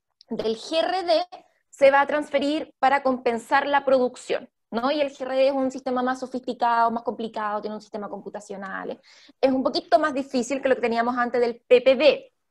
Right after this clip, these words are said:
El P P D, veo aquí que me estaban preguntando, el P P D no es necesariamente de la modalidad de libre elección, el P P D son platas que se transferían por ciertos problemas de salud. Hay P P D de cirugía bariátrica, de reemplazo de rodilla,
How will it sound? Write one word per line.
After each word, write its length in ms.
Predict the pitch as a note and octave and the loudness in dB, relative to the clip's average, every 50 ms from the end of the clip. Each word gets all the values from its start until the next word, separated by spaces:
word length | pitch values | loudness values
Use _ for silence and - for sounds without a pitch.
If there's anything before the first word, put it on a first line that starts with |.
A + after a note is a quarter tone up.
| _ _ _ _ _ | _ _ _ _ _
El 120 | G#3 G#3 | -4 -4
P 80 | G#3 G#3+ | -4 -2
P 120 | G3+ A#3 | -2 2
D, 140 | A#3+ C4 C4+ | 4 4 4
veo 120 | C#4 C#4+ C#4 | 4 4 2
aquí 120 | C#4 B3 | 0 -2
que 100 | - C4+ | 0 0
me 60 | C4 C4 | -2 0
estaban 280 | B3+ C#4 C4+ C4+ C4+ | -2 -4 -4 -2 -2
preguntando, 720 | C4+ C#4+ D4 D#4 D#4+ D4+ C#4+ C4 B3 A#3+ A#3+ C#4+ E4 - _ _ _ _ _ _ _ _ _ _ _ _ | -2 -2 -2 -2 -2 -4 -4 -2 -2 -2 -2 -4 -4 -6 _ _ _ _ _ _ _ _ _ _ _ _
el 180 | - C4 C#4+ C4+ | 0 0 0 0
P 120 | - D#4 | -6 -4
P 120 | D#4 D#4 D#4 | -4 -4 -4
D 380 | D#4+ E4 F4+ G4+ G#4 G#4 _ _ _ _ _ _ _ _ _ - _ _ | -2 -2 -4 -4 -4 -8 _ _ _ _ _ _ _ _ _ -20 _ _
no 160 | B3 A#3+ C4 C#4 | -2 2 4 2
es 200 | D#4+ F4 - F#4 | 2 2 -2 -8
necesariamente 840 | F#4 F#4 F#4 - E4+ D4+ D#4 D4+ D4+ D4+ D4 D4 D#4 D#4 D4+ D4+ | -10 -10 -8 -6 -4 -4 0 0 0 -2 -2 -2 0 0 2 2
de 80 | C#4+ C4 | 2 2
la 60 | B3+ | 2
modalidad 400 | B3+ B3+ B3+ B3 B3+ C4+ C4+ C4+ | 2 0 0 2 2 2 2 2
de 60 | C4+ | 0
libre 200 | C4+ C#4 C#4 C4+ | -2 0 0 0
elección, 480 | C4 C4+ C4+ - - C4+ C4 A3+ G3 F#3 | 0 0 -4 -6 0 2 2 4 4 2
el 140 | G3+ G3 | -2 -2
P 100 | - A3 | -4 -4
P 120 | - A3 A3+ | -2 0 0
D 280 | A3+ A#3+ C4 C#4+ - - - _ _ _ _ | 4 4 2 2 0 -4 -18 _ _ _ _
son 400 | - - C4+ A#3+ A#3+ B3 - _ | -4 0 0 0 0 -2 -6 _
platas 400 | D#4 D#4 E4 F4+ F4+ E4+ E4+ - | -2 -2 -2 -2 -2 -4 -8 -8
que 80 | C#4+ | -10
se 120 | C#4+ D4 C#4+ | -10 -8 -6
transferían 600 | C4+ C4+ C4+ C4+ C#4+ C4+ C4+ C4+ C4+ C#4 C4+ - | -6 -6 -6 -6 -6 -4 -2 -2 -2 -4 -2 0
por 200 | C#4 C#4+ C#4+ C#4+ | 0 0 0 -2
ciertos 360 | - - C#4+ - - D4 - | -6 -8 -8 -6 -6 -8 -4
problemas 380 | - C4 C4 B3 B3+ B3+ C4+ | 0 0 2 2 2 -2 -2
de 80 | C4 B3 | -6 -6
salud. 480 | B3+ A#3 G#3+ G#3 G#3+ G#3 G#3 G#3+ - - _ _ _ _ _ _ _ | -6 -6 -6 -6 -8 -8 -8 -8 -8 -10 _ _ _ _ _ _ _
Hay 120 | G3 G#3+ G3+ | -2 0 0
P 80 | A3+ | 0
P 80 | G3 A3 | 0 0
D 100 | A3 A3 A3 | 2 2 2
de 80 | A3 A3 | 2 0
cirugía 340 | A3 G#3 G#3 - A3 G3 | -2 -10 -8 -6 -4 -2
bariátrica, 640 | G3 G3+ G3 A3+ B3 A#3+ A#3+ A#3 A#3+ A3+ - A3+ A3 | -2 -2 0 2 2 2 2 0 -4 -8 -4 -4 -2
de 80 | A3 | -2
reemplazo 440 | G#3+ G#3+ G3+ F#3+ G#3 G#3 G3+ - G#3+ | -4 -6 -8 -6 -8 -8 -8 -6 -8
de 80 | G3+ F#3+ | -8 -6
rodilla, 800 | G3 G3 G3+ G3+ A#3 B3 B3+ B3+ A3+ A3 A#3 A3+ A3+ A#3 A#3 | -6 -6 -4 -4 -2 -2 -2 -4 -4 -4 -4 -4 -4 -4 -6